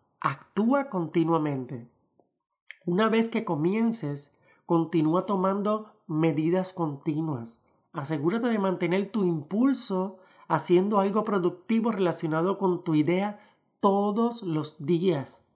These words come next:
Esto puede ser tan fácil como programar un tiempo para dedicar quince minutos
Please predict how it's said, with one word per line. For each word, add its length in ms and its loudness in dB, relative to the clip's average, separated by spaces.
Esto 340 -2
puede 160 0
ser 180 -4
tan 180 0
fácil 280 -4
como 240 -2
programar 580 0
un 160 -4
tiempo 380 -4
para 180 -2
dedicar 440 -2
quince 380 -2
minutos 640 0